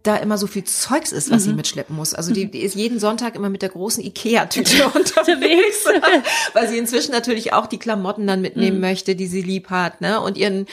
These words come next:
Speaker 1: ihr Glätteisen und
Speaker 2: Ja.
Speaker 1: ich weiß nicht,
Speaker 2: Mhm.
Speaker 1: was da alles reinkommt. Ähm, aber es klappt sehr, sehr gut.
Speaker 2: Mhm.
Speaker 1: Wenn ich in Hamburg bin, dann gehört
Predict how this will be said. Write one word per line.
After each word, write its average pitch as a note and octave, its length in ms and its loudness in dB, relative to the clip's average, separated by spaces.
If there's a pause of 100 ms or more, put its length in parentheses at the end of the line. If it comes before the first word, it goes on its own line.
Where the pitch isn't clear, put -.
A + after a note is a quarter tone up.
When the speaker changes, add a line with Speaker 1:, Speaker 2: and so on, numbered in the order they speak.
(220)
Speaker 1:
ihr A#3 120 4
Glätteisen F3 840 2
und - 80 0
Speaker 2:
Ja. F#3+ 100 4
Speaker 1:
ich A#3 140 0
weiß A#3+ 220 4
nicht, A#3 140 4
Speaker 2:
Mhm. C#4 40 6
Speaker 1:
was - 140 4
da E3+ 120 2
alles F3+ 240 -2
reinkommt. G3 400 -4 (600)
Ähm, F#3 380 2
aber G3 160 2
es G3 140 -4
klappt F#3+ 340 -2
sehr, F3+ 160 2
sehr F3+ 140 0
gut. A#3+ 380 -4
Speaker 2:
Mhm. G#3+ 100 -10 (260)
Speaker 1:
Wenn G3+ 220 4
ich G3 100 -4
in F#3 160 0
Hamburg D#4 380 -2
bin, B3+ 440 -4
dann A3 500 0 (120)
gehört G#3 580 2